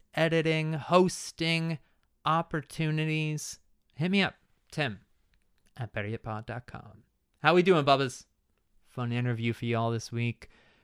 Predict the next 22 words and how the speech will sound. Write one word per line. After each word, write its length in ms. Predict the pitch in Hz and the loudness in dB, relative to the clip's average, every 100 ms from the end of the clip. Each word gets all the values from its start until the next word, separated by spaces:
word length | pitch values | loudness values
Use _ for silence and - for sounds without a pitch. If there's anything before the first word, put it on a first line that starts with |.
| _ | _
with 180 | 113 - | -8 -4
Mike 240 | 117 113 | -2 -4
Quigley 380 | - 123 120 120 | -4 -6 -4 -6
of 100 | 107 | -6
Washer, 720 | 110 117 131 123 139 123 123 - _ _ - | -2 2 2 0 0 0 0 -4 _ _ -14
Exploding 680 | 123 - - 131 131 147 | -12 -12 -8 -4 -2 -2
in 120 | 147 120 | -6 -12
Sound 540 | - - 143 147 120 | -12 -8 -6 -6 -6
Records, 460 | 123 - - - - | -6 -6 -12 -16 -14
bringing 320 | 123 151 135 | -8 -6 -6
the 60 | |
heat 460 | - - 180 185 - - _ _ _ - | -10 -6 -4 -4 -10 -20 _ _ _ -18
with 140 | 107 | -14
his 180 | 107 101 | -12 -8
new 160 | 113 117 | -4 -2
Washer 460 | 117 123 123 123 | -2 -4 -4 -6
record, 460 | 117 117 - 123 113 - _ _ _ | -4 -4 -4 -6 -6 -14 _ _ _
Improved 520 | 127 110 - 143 147 120 | -12 -10 -4 -4 -4 -4
Means 640 | 113 131 147 160 160 - _ _ _ | -2 -2 -2 -4 -8 -14 _ _ _
to 80 | - _ | -20 _
Deteriorated 1160 | 123 - - 139 151 156 139 120 117 110 98 - _ | -20 -14 -8 -4 -4 -4 -4 -2 -2 -4 -10 -16 _
Ends. 640 | 131 151 165 180 180 - | -2 0 0 -4 -6 -12